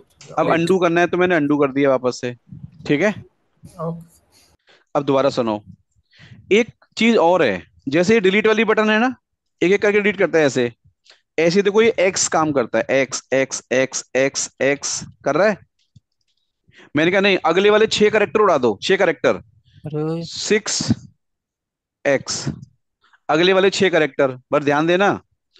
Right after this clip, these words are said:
Speaker 1: Shift X क्या करता है देखो, Back, back, back, बैक, back, ऐसे। क्या बोल रहा हूँ, Small X आगे delete कर रहा है और Shift X वाला
Speaker 3: पीछे,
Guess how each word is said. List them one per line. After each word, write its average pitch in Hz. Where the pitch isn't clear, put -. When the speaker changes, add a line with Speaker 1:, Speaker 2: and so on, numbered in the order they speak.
Speaker 1:
Shift -
X 202
क्या 196
करता 170
है 165
देखो, 170
Back, 131
back, 127
back, 123
बैक, 120
back, 113
ऐसे। 101
क्या 147
बोल 156
रहा 151
हूँ, 131
Small 175
X 180
आगे 160
delete 190
कर 165
रहा 156
है 101
और 135
Shift 175
X 185
वाला 190
Speaker 3:
पीछे, 139